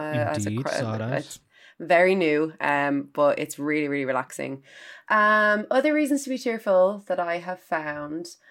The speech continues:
Speaker 1: I <laughs> am learning, um, the dance routine for Lady Gaga's Judas. I am not
Speaker 2: Oh.
Speaker 1: promising that it is, you know, that I'll ever fully learn it, but I just, I have a dream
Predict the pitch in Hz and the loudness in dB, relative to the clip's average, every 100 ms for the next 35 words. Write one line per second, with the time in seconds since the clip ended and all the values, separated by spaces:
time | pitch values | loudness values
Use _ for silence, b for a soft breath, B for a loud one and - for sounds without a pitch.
0 | b _ - 185 185 185 180 - 208 220 | b _ 2 4 6 4 0 -2 0 2
1 | 247 269 247 220 220 302 285 - 202 208 | 4 4 2 0 -4 -10 -14 -6 0 4
2 | 220 277 269 202 185 185 180 - 170 160 | 6 6 6 4 2 -2 -4 -2 0 0
3 | 165 165 165 165 160 - _ _ _ _ | -2 -4 -4 -6 -6 -8 _ _ _ _
4 | - 165 156 180 175 240 240 226 202 - | 0 0 2 4 4 2 0 -2 -2 -2
5 | 160 151 156 151 - - - 160 156 156 | -2 0 0 -2 -6 -12 -2 2 4 6
6 | 156 - 160 170 226 240 233 202 208 175 | 4 2 2 4 4 4 6 6 6 4
7 | 170 - 143 185 285 415 - - - b | 2 -2 0 4 4 2 -2 -4 -10 b
8 | _ _ - 208 - - 147 202 226 131 | _ _ -6 -2 0 0 4 6 6 6
9 | 208 196 180 165 160 160 160 170 277 285 | 4 4 0 2 2 4 2 -2 -10 -10
10 | B - 196 196 170 147 - 170 165 160 | B 2 6 6 6 4 2 4 6 4
11 | 156 151 147 - - - 185 160 143 147 | 4 -2 -10 -14 -18 -10 -2 4 4 4
12 | 151 - 151 139 151 156 139 147 160 160 | 0 0 2 4 4 4 4 0 2 0
13 | 143 143 139 143 139 135 - 156 143 151 | 0 2 2 2 2 -2 -2 0 2 2
14 | 156 180 190 185 185 214 - 165 165 160 | 0 -2 -2 -2 -2 -4 -4 -2 2 2
15 | 156 160 | 0 -2